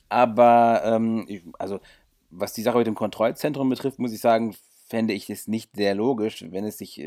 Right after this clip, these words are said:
wenn es sich quasi von der Seite reinschieben würde, weil das, ähm, wobei, ach,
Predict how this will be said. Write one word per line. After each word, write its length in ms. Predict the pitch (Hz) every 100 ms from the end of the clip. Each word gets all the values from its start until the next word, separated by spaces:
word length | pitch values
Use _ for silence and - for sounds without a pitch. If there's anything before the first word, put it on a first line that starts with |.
| 90
wenn 120 | 101
es 100 | 101
sich 120 | 90
quasi 240 | - 104 95
von 120 | 95
der 100 | 95
Seite 260 | 95 104 113
reinschieben 480 | 101 104 113 107 107
würde, 220 | 110 107
weil 200 | 92 92
das, 240 | 95 - _ _ _ _
ähm, 440 | 98 98 95 92 82 _ _ _ _ _ _ _ _ _ _ _ _ _ _ _
wobei, 280 | 101 104 - -
ach, 180 | 113